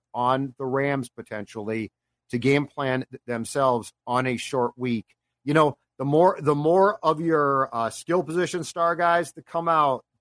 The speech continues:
the more it becomes a reach to, to be like, uh, "Hey, Kirk, come here a second. Uh, can we, you, can we get you with a cracked rib to carry us?"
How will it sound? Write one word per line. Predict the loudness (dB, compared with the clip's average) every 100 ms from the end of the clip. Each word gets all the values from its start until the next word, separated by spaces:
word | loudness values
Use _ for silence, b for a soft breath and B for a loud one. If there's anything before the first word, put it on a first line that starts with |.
| -10
the | -4
more | 0 2 0
it |
becomes | -2 -8 -6 -6 -10
a | -10
reach | -6 -8 -8 -14
to, | -18 -16
to | -6
be | -2
like, | -2 -6 _ B B B 2
uh, | 4 4 0
"Hey, | -4 -4
Kirk, | -4 -10 -10
come | -8 -6
here | -6
a | -6
second. | -12 -14 -20 _ _
Uh, | -20 -18
can | -12 -8 -8
we, | -10
you, | -14 -16
can | -16 -14
we |
get | -10 -8 -4
you | -2 -2 -6 _ 0
with | 0 2
a |
cracked | 4 2 4
rib | -2 -4
to |
carry | -8 -4 0 -2
us?" | -4